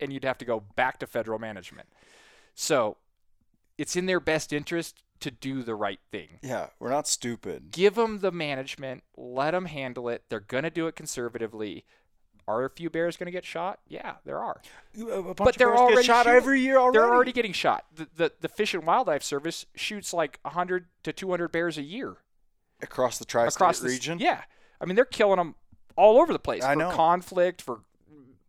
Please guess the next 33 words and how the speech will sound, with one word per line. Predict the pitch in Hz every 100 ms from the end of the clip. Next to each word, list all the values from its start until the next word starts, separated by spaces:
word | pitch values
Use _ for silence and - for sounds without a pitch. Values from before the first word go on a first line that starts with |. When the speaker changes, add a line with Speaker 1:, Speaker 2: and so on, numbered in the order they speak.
| _
Speaker 1:
predator | - 180 180 180 170 170 156
or, | 139 127 123
uh, | 113 110
livestock | 135 165 175 190 185 190
mitigation. | 175 165 160 -
Speaker 2:
Sure. | 135
Speaker 1:
They're, | 151 127
they're | 196
shooting | - 262 143
bears. | 156 110 - - - _ _ _ _ _ _
Speaker 2:
Yeah, | 143 131 - _
Speaker 1:
It's | 170 156
no | 233
Speaker 2:
interior, | 208 190
Speaker 1:
different | 196 185 160
Speaker 2:
interior | 147 - 214 196 147
grizzly | 151 156 160
bears | 123 120 107
are | 113
getting | 120 120
killed | 110 139 127
in | 113
higher | 104 139 170 175
numbers, | 170 175 139 113 107 - -
Speaker 1:
than | 175
Speaker 2:
uh, | -
Speaker 1:
people | 180 139
know. | 139 104 127
Speaker 2:
than | 117
people | 123 107 110 107 - _
know. | 110 92 82 - 208
Speaker 1:
And | 226
it's, | -